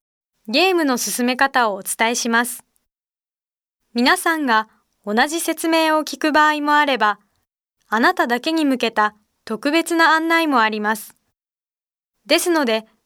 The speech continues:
注意して聞いてください。よく聞いて、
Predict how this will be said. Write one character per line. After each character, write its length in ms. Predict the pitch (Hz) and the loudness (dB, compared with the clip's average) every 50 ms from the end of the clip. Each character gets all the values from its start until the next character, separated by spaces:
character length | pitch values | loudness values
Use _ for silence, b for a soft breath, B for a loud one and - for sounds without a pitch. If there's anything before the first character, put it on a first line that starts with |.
| _ _ | _ _
注 240 | - - 349 392 392 | -2 0 2 2 2
意 100 | 381 359 | 2 0
し 140 | 339 - - | 0 -2 0
て 80 | 277 | -2
聞 220 | 262 262 - 240 247 | -2 -2 -2 -4 -2
い 20 | |
て 100 | 254 269 | -2 -2
く 80 | 269 254 | 0 0
だ 140 | 240 254 247 | 0 0 -2
さ 240 | - 269 254 254 | -2 -2 -2 -2
い。 100 | 220 - _ _ _ _ _ _ _ _ _ _ _ _ _ _ _ _ _ _ _ _ _ _ _ _ _ _ _ - | -2 -4 _ _ _ _ _ _ _ _ _ _ _ _ _ _ _ _ _ _ _ _ _ _ _ _ _ _ _ -4
よ 160 | 240 302 349 | -2 -2 -2
く 140 | - - - | -4 -8 -10
聞 180 | - - 269 269 | -4 -2 -2 -2
い 40 | 262 | 0
て、 260 | - 254 240 247 | 0 0 0 0